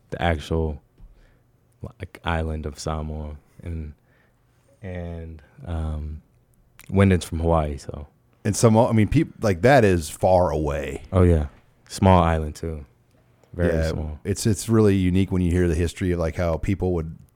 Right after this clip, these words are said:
Speaker 2: take, like, basically canoes and go all the way to Hawaii from
Speaker 1: Mm-hmm.
Speaker 2: Samoa.
Speaker 1: From boats, yeah.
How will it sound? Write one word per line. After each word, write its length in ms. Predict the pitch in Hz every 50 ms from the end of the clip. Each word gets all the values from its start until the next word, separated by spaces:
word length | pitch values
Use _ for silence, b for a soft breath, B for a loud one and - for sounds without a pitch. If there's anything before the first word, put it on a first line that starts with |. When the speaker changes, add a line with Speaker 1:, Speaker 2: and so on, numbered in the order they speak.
| _ -
Speaker 2:
take, 220 | - - 95 -
like, 160 | - 80 - - - _ _ _ - -
basically 300 | 98 98 - 95 85 80
canoes 580 | - 95 87 87 90 95 101 110 117 110 90
and 120 | 87 87 85
go 100 | 87 85
all 140 | 85 85 95
the 60 | 98
way 120 | 90 90
to 80 | 85 71
Hawaii 480 | 80 85 80 80 80 87 92 92 98 87
from 200 | - - 92 92
Speaker 1:
Mm-hmm. 40 |
Speaker 2:
Samoa. 460 | 87 85 90 82 82 87 95 104 107 104 - -
Speaker 1:
From 220 | - - 85 78
boats, 340 | 78 85 85 87 87 - -
yeah. 200 | 82 85 90 101